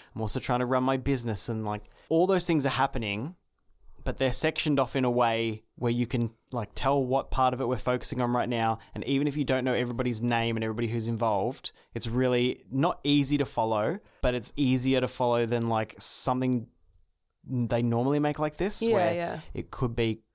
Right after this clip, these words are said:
Speaker 1: quite convoluted.
Speaker 2: Yeah, a hundred percent. I'm not, I'm not saying that I, I know who all the characters are. I couldn't name pretty much any of the characters.
Speaker 1: Tony Soprano.
Speaker 2: Yeah, obviously Tony, but, like,
Speaker 1: <laughs>
Speaker 2: you know, there was a lot of just kind of side characters that he was talking to in,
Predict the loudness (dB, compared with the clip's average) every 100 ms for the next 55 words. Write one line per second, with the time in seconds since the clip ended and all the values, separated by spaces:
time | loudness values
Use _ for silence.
0 | -14 -4 -2 -2 -2 -2 0 0 0 0
1 | -4 -10 _ -2 0 -2 -6 -6 -2 0
2 | 2 2 2 2 -2 -4 -2 0 0 0
3 | 0 0 0 2 2 0 -2 -4 0 0
4 | 0 -2 -4 -2 -4 -2 -4 -4 -4 -4
5 | -6 -6 -6 -6 -4 -6 -8 -14 -14 -16
6 | -10 -6 -6 -8 -6 -4 -6 -8 -8 -8
7 | -8 -14 -14 -8 0 2 2 2 0 0
8 | 2 4 4 4 2 2 0 2 0 2
9 | 0 2 2 2 2 2 2 0 -2 -10
10 | -14 -14 -20 -8 0 2 4 2 2 2
11 | 2 2 2 0 0 -2 -4 -2 -2 -2
12 | 0 0 0 -4 -4 -4 -4 -4 -4 -2
13 | -4 -4 -4 -6 -4 -6 -2 -2 -2 -6
14 | -10